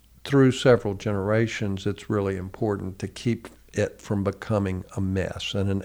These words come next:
L L C actually does that. Now,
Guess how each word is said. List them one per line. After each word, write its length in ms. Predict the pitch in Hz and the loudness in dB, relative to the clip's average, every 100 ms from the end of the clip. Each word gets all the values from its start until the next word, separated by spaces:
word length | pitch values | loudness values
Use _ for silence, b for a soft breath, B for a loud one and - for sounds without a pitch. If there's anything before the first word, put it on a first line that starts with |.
| - | 4
L 180 | 139 | 6
L 140 | 120 98 | 6 4
C 340 | - 104 101 | -2 -4 -2
actually 460 | 92 - - 104 95 | -2 -4 -10 -10 -8
does 360 | 95 104 92 - | -4 -2 -2 -6
that. 260 | 50 - B B B B B B B B - | -8 -8 B B B B B B B B -8
Now, 340 | 170 208 151 | 0 2 2